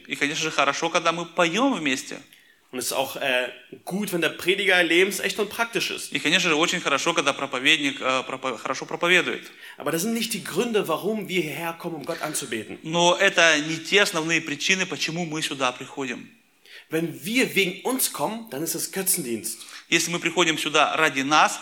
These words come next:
Speaker 1: то это идолопоклонство.
Speaker 2: Wenn wir wegen Gott kommen, dann ist es Gottesdienst.
Speaker 1: И, но если мы приходим сюда ради Бога,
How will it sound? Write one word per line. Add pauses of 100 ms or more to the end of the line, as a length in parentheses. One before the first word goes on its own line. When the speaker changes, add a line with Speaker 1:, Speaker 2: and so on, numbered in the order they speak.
Speaker 1:
то
это
идолопоклонство. (320)
Speaker 2:
Wenn
wir
wegen
Gott
kommen,
dann
ist
es
Gottesdienst.
Speaker 1:
И,
но
если
мы
приходим
сюда
ради
Бога,